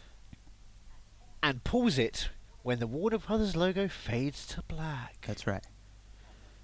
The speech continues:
Speaker 1: About fourteen seconds in.
Speaker 2: That's right.
Speaker 1: It's a long logo.
Speaker 2: It's a long logo.
Speaker 1: It is fourteen seconds.
Speaker 2: Now what you're gonna do
Speaker 1: Warner Brothers,
Speaker 2: what
Speaker 1: do.
Speaker 2: you're gonna do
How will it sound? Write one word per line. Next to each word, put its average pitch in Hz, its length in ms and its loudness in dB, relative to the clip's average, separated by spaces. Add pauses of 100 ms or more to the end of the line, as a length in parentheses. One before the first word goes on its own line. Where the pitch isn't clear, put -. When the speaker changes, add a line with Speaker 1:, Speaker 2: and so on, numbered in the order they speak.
(120)
Speaker 1:
About 175 180 0
fourteen 135 260 2
seconds 110 300 -2
in. 95 160 -2
Speaker 2:
That's 104 180 -6
right. 95 180 -8 (680)
Speaker 1:
It's 226 180 4
a 214 60 10
long 143 240 6
logo. 120 160 4
Speaker 2:
It's 117 100 2
a 117 120 6
long 135 520 4
logo. 123 240 2
Speaker 1:
It 220 120 0
is 214 100 0
fourteen 202 360 -2
seconds. - 680 -2 (160)
Speaker 2:
Now 104 160 4
what 110 160 4
you're 117 80 2
gonna 107 140 6
do 123 380 6
Speaker 1:
Warner 202 220 6
Brothers, 120 380 4
Speaker 2:
what 110 80 0
Speaker 1:
do. 175 80 4
Speaker 2:
you're 151 80 4
gonna 107 140 6
do 117 380 6